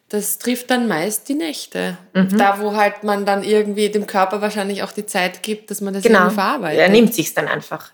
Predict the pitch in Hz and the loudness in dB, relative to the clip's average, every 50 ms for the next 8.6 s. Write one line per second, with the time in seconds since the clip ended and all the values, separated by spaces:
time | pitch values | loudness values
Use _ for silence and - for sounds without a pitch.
0 | _ - 165 180 196 208 - 185 180 220 226 226 208 247 247 202 180 - - - | _ -6 -4 -4 -4 -4 -2 0 2 2 4 4 6 6 6 6 4 2 -4 -10
1 | - 170 196 190 190 190 180 196 214 - 202 185 190 190 185 185 185 180 185 190 | -10 -8 -6 -4 -2 0 0 0 -2 -2 -4 -4 -4 -6 -2 0 0 0 0 -2
2 | 190 - - 190 - 180 147 - - - - - 202 - - - 101 - - 214 | -2 -2 -4 -2 0 0 2 2 0 -2 -6 -16 -14 -10 -8 -6 -6 -4 -4 -4
3 | 208 208 - - - - 190 196 202 196 - - - - 220 240 - - _ _ | -4 -6 -6 -12 -6 -4 -4 -4 -4 -8 -8 -8 -8 -6 -6 -6 -8 -10 _ _
4 | _ _ _ _ - - - _ _ - _ _ _ _ _ _ - - - - | _ _ _ _ -20 -20 -20 _ _ -20 _ _ _ _ _ _ -18 -12 -4 -2
5 | 202 185 196 196 277 320 254 202 180 185 185 214 247 233 - - - 285 294 269 | 0 2 2 2 4 2 2 2 2 0 0 0 -2 -2 -2 0 0 0 0 0
6 | 202 185 170 160 143 147 151 - - - 160 156 160 175 175 175 180 170 - 190 | 0 0 0 2 0 0 -2 -2 -4 -2 -4 -2 0 0 0 0 0 -2 -2 -2
7 | 165 175 175 170 170 170 175 180 180 175 175 170 170 170 - 175 156 151 151 - | -2 0 0 0 0 0 2 2 2 2 2 0 -2 -2 -2 -2 -2 -2 -4 -8
8 | - - 156 - - - 160 151 143 - - - | -12 -10 -8 -8 -8 -8 -8 -10 -10 -10 -12 -14